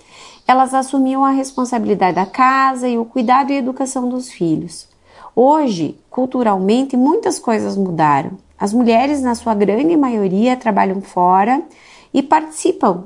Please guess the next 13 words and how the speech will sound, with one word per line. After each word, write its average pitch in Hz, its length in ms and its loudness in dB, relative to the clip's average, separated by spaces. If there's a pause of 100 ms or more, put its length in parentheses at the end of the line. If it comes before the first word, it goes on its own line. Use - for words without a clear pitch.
da 220 140 0
organização 214 680 -2
da 262 100 0
vida 220 280 -2
doméstica 196 800 -2
e - 20 -4
da 247 120 2
responsabilidade 254 880 -2
dos 208 120 -8
cuidados 180 480 -2
com 196 180 -6
os 190 160 -8
filhos. - 560 -10